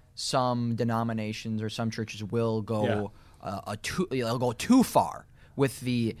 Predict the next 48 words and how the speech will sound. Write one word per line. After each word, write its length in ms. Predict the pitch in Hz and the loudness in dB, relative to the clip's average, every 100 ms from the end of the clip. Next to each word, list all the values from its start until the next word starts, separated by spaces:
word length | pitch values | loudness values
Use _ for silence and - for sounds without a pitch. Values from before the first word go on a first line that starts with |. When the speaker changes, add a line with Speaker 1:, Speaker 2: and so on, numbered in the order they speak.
| - | -10
Speaker 1:
the, 340 | 117 120 117 101 | -2 2 2 0
the 120 | 110 | -4
specific 720 | - - 135 - 170 - 127 - - | -2 -2 -2 0 2 2 0 -4 -6
cultural 500 | - 185 - 143 120 | 4 4 6 2 4
application, 720 | 123 139 117 110 165 170 - 117 | 6 6 6 0 4 4 2 -2
and 140 | 117 | 0
they'll 80 | 120 | 0
make 260 | 120 127 - | 0 -2 4
that, 260 | 135 135 | 8 8
like, 200 | 120 113 - | 6 -4 -2
on 160 | 117 101 | -4 0
par 240 | 127 123 | 4 4
with 160 | 110 107 | 4 0
other 180 | 113 104 | -2 -2
doctrines. 680 | 110 117 - 104 104 110 - - - - - | 0 -2 -2 -8 -8 -8 -12 -20 -20 -20 -8
And 380 | 113 113 107 107 | -4 -2 0 0
that's 160 | 123 131 | 2 4
Speaker 2:
Well, 80 | 120 | 4
Speaker 1:
where 40 | |
you 80 | 123 | 4
Speaker 2:
yeah, 80 | 107 | 2
Speaker 1:
get 140 | 113 | 2
into 180 | 113 110 | 0 0
this 120 | 110 | -2
Speaker 2:
right. 60 | - | -2
Speaker 1:
more 120 | 110 | -4
fundamentalist, 800 | 104 127 120 110 113 113 110 117 - | 0 0 2 0 0 -2 -4 -4 -2
all 160 | 117 120 | -2 0
doctrines 540 | 113 107 113 110 104 | 2 0 -2 -4 -2
on 120 | 104 | -4
equal 260 | 104 110 107 | -4 -6 -6
playing 260 | - 120 113 | -2 -2 -2
fields. 480 | 107 101 104 101 - - - | -4 -4 -6 -10 -12 -16 -18
So 120 | - 127 | -6 0
whether 280 | 120 123 120 | 2 4 2
your, 160 | 113 | 2
Speaker 2:
Right. 640 | 110 110 - 110 - - - | 2 0 -6 -16 -18 -12 -4
Speaker 1:
you 80 | 120 | -2
know, 60 | |
your 160 | 107 110 | 0 0
belief 340 | 107 127 127 | 0 0 0
of 120 | 120 | -2
the 80 | 107 | -4
Trinity 500 | - 147 143 139 139 - - - | -2 0 0 0 0 -2 -16 -12
or 160 | - 135 | 0 2
your 140 | 123 | 4
belief 420 | 120 120 127 120 120 | 2 2 0 0 0
on 320 | 113 110 | 0 0